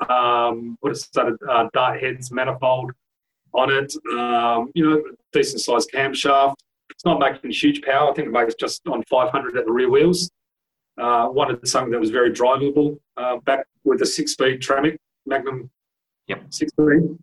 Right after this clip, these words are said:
Speaker 1: um, and full Pro Touring rear end. Chris Houston triangular,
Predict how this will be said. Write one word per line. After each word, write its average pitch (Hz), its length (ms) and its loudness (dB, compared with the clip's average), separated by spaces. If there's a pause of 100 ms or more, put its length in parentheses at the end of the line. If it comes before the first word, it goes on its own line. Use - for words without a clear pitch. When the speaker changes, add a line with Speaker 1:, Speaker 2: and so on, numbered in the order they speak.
(200)
Speaker 1:
um, 135 340 0
and 135 300 -4
full 139 140 2
Pro 135 240 -2
Touring 139 280 0
rear 135 280 4
end. 147 200 -2 (680)
Chris - 260 -4
Houston 127 800 -2
triangular, 131 600 0